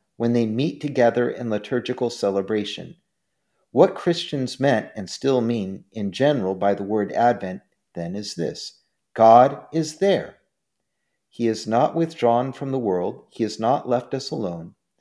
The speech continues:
Even though we cannot see him and, or touch him, as we can the things that surround us, he is still there,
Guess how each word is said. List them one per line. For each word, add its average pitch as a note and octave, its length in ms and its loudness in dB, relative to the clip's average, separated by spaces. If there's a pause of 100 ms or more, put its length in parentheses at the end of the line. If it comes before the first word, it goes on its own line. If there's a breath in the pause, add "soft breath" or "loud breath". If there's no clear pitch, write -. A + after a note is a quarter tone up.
(280 soft breath)
Even D3 340 4
though C3+ 160 6
we C#3 140 -2
cannot C3+ 420 0
see G#2+ 300 -4
him C3 160 -4
and, B2 300 -8
or C3+ 160 6
touch B2+ 360 -2
him, G2 240 -12 (420)
as G2+ 300 -6
we B2 120 -6
can A#2 320 -4
the A#2 60 -2
things A#2 440 -6
that A#2+ 160 -8
surround A2+ 440 -2
us, F2+ 260 -10 (260)
he F3+ 400 -4
is D3 180 0
still C#3+ 380 -2
there, A#2 360 2